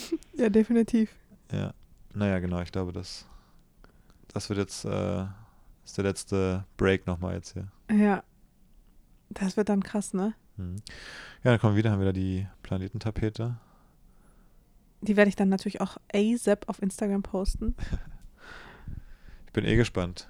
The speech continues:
Speaker 2: jetzt wo die Handwerker bei uns rumwerkeln. Ich bin ja die ganze Zeit so ein bisschen skeptisch gewesen, aber naja. Du, eine Sache wollte ich noch sagen, und zwar hast du es ja geschafft, ähm, das Kunststück hier zu vollbringen, dass die New Yorker,
Speaker 1: <laughs>
Speaker 2: die ja, ich würd sagen,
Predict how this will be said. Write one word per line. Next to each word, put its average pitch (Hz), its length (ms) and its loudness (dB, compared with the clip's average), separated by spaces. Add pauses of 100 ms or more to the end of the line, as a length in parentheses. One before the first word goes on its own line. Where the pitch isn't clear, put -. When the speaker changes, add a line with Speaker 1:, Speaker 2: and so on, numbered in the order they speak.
Speaker 2:
jetzt 104 240 -12
wo 98 60 -8
die 92 60 -6
Handwerker 92 340 -2
bei 90 80 -4
uns 87 180 -10
rumwerkeln. 92 440 -8
Ich - 100 -14
bin 104 100 -8
ja 101 100 -6
die 98 80 -8
ganze 101 140 -6
Zeit 104 80 -8
so 101 60 -10
ein - 20 -10
bisschen 92 180 -10
skeptisch - 280 -12
gewesen, 92 400 -6 (300)
aber 90 160 -12 (960)
naja. 95 240 -12 (340)
Du, 135 140 -4
eine 123 140 2
Sache 127 120 8
wollte 120 120 10
ich 120 40 6
noch 110 60 2
sagen, 113 200 4
und 104 100 -2
zwar 104 180 2
hast 104 140 0
du - 20 -6
es 95 80 -4
ja 104 100 2
geschafft, 107 500 -2 (320)
ähm, 101 540 -2 (400)
das - 200 -8
Kunststück - 400 0
hier 107 100 0
zu 107 100 -4
vollbringen, 113 400 0
dass 110 300 -2 (360)
die 104 200 -2
New 104 80 4
Yorker, 113 560 4 (260)
Speaker 1:
<laughs> 320 960 2
Speaker 2:
die 117 80 2
ja, 107 280 6
ich 113 100 -10
würd 113 100 -8
sagen, 113 440 2